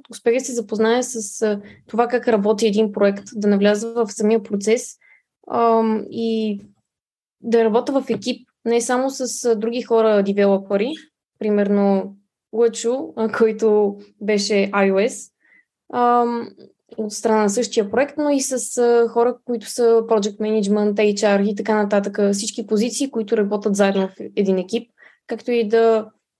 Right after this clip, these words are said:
успея да видя какво е да създадеш връзка с един клиент и какво всъщност, а, прави една сервис компания, което според мен е доста ценен опит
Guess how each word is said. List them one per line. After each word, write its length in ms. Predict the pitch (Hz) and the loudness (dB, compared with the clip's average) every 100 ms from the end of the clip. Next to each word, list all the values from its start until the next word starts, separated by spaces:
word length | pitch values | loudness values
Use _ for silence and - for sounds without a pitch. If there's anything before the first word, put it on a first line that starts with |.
| _ _ - | _ _ -16
успея 440 | 214 - 233 233 | -14 0 2 2
да 60 | 220 | 2
видя 200 | 233 247 | 0 -2
какво 380 | 208 - 233 | -6 0 2
е 60 | 240 | 4
да 220 | 208 226 | 4 2
създадеш 520 | 226 214 202 202 220 | 2 -2 0 2 0
връзка 320 | 202 226 226 233 | 0 -4 -4 -10
с 160 | 220 | -6
един 280 | 208 226 226 | -2 0 0
клиент 440 | 220 202 220 233 - _ _ _ _ _ | 0 2 2 0 -6 _ _ _ _ _
и 320 | 240 240 240 226 | -4 -2 -2 -4
какво 260 | 202 226 | -2 0
всъщност, 560 | 220 226 226 226 208 - | 0 -2 0 0 0 -2
а, 240 | 220 214 202 | 0 0 2
прави 240 | 208 208 | 2 2
една 200 | 202 202 | 2 2
сервис 340 | 202 226 208 | 2 -2 -2
компания, 480 | 202 190 196 - - - _ _ _ _ - | -4 -8 -8 -12 -14 -18 _ _ _ _ -2
което 500 | 214 208 220 226 214 | 0 2 2 2 0
според 200 | 202 208 | -2 0
мен 120 | 208 | 2
е 60 | 220 | 2
доста 280 | 220 208 247 | 2 0 -2
ценен 300 | 254 233 220 | 0 2 2
опит 320 | 202 202 240 | 0 -2 -10